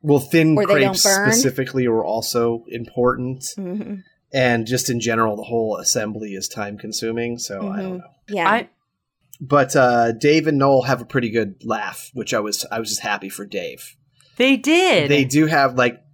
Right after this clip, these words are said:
Speaker 1: Dave has a couple of good scenes in this, this episode. So, you know, I,
Speaker 3: But that
Speaker 1: it
Speaker 3: one
Speaker 1: seemed
Speaker 3: was in the top for me. The
Speaker 1: Right.
Speaker 3: "Let it
Speaker 1: Yeah.
Speaker 3: all go. Flip
Speaker 1: Right.
Speaker 3: it. Trust the Lord."
Speaker 1: Right.
Speaker 3: I was
Speaker 1: That
Speaker 3: dying.
Speaker 1: was the flipping.
Speaker 2: Oh.
Speaker 1: I know.
Speaker 3: Yeah.
Speaker 1: I know.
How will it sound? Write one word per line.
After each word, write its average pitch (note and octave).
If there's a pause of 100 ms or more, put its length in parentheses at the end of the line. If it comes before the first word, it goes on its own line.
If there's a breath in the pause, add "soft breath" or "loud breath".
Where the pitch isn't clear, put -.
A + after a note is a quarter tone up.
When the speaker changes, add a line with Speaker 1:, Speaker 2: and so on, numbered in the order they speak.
Speaker 1:
Dave F#3+
has F#3
a D#3
couple C3
of A#2
good G#2+
scenes G2+
in G2+
this, -
this -
episode. F2+
So, F#2+ (580 soft breath)
you C#3
know, A2+
I, C3
Speaker 3:
But D#3+ (300)
that A#3
Speaker 1:
it C4
Speaker 3:
one D#4
Speaker 1:
seemed A3+
Speaker 3:
was G3+
in G3
the F#3
top G3
for -
me. D3
The B2+
Speaker 1:
Right. D3+
Speaker 3:
"Let E3+
it G3+
Speaker 1:
Yeah. G3
Speaker 3:
all F#3+
go. E3+ (120)
Flip C3
Speaker 1:
Right. D3
Speaker 3:
it. C#3+
Trust G3
the G#3
Lord." E3+
Speaker 1:
Right. D#3+
Speaker 3:
I -
was D3+
Speaker 1:
That D3
Speaker 3:
dying. D#3
Speaker 1:
was -
the -
flipping. A2+
Speaker 2:
Oh. -
Speaker 1:
I B2
know. A#2+
Speaker 3:
Yeah. A#2
Speaker 1:
I A#2+
know. A#2